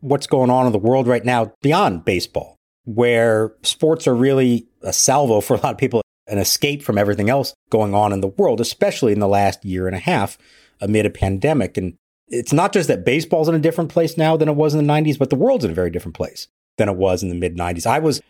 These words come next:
thinking about this, the strike in ninety-four, it started on August twelfth, nineteen ninety-four. That was my eighteenth birthday. Happy birthday to me. That's still one of my least favorites ever. And at the time,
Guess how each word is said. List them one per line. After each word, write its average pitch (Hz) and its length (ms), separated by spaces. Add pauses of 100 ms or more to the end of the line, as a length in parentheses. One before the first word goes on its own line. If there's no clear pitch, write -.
(220)
thinking 156 280
about 120 260
this, 113 260
the 104 160
strike 156 460
in 107 80
ninety-four, 117 560
it - 80
started 120 280
on 101 100
August 107 400
twelfth, 104 540
nineteen 95 320
ninety-four. 90 520
That 127 120
was 151 120
my 127 180
eighteenth 131 460
birthday. - 440 (360)
Happy 107 240
birthday 104 300
to 87 80
me. 87 120
That's 80 180
still 95 380
one 101 140
of 92 60
my 92 100
least 92 260
favorites 87 400
ever. 80 240 (300)
And 113 580 (100)
at 131 180
the 131 60
time, 185 540